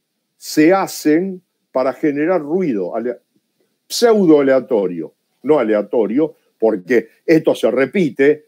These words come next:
pero si vos asumís la probabilidad de uno y cero en un instante de tiempo, te va a dar que, tomando un peri-, este periodo, ¿m? De acá a acá,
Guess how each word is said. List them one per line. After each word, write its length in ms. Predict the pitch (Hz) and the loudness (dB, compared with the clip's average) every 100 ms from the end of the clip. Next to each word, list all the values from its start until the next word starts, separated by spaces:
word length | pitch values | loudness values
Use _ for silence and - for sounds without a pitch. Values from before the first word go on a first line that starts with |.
| _ - | _ -2
pero 260 | 123 131 | 0 0
si 160 | 123 139 | -2 0
vos 400 | 160 185 - - - _ - | 2 2 0 -10 -20 _ -8
asumís 540 | 120 123 139 165 151 | -8 -4 -2 2 2
la 200 | 127 120 | 2 -2
probabilidad 1040 | - 127 127 127 127 127 135 151 160 117 - _ _ | 0 2 2 2 0 0 2 4 2 0 -8 _ _
de 200 | 95 107 | -4 -2
uno 400 | 131 165 165 131 | 0 2 2 0
y 60 | 127 | -2
cero 420 | - 180 147 120 | 2 4 4 2
en 80 | 127 | 0
un 120 | 151 | -4
instante 440 | 135 - 165 147 170 | -6 -2 -2 0 0
de 160 | 175 | 0
tiempo, 480 | 156 180 175 175 151 | 2 2 2 2 2
te 100 | 147 | 2
va 160 | 151 151 | 4 2
a 40 | |
dar 380 | 156 156 160 - | 2 2 -2 -4
que, 400 | 135 143 151 - _ | -2 0 -2 -4 _
tomando 380 | - 117 143 127 | -4 -2 0 0
un 140 | 123 110 | -2 0
peri-, 260 | 117 147 - | 0 0 -2
este 260 | 131 - | -8 -6
periodo, 640 | - 120 131 110 101 139 143 _ - | -4 -4 -2 -2 -2 -4 -10 _ -16
¿m? 200 | 123 175 _ _ | -14 -14 _ _
De 80 | 87 | -12
acá 220 | 85 120 | -6 -2
a 40 | 131 | -2
acá, 320 | 160 147 | -2 -4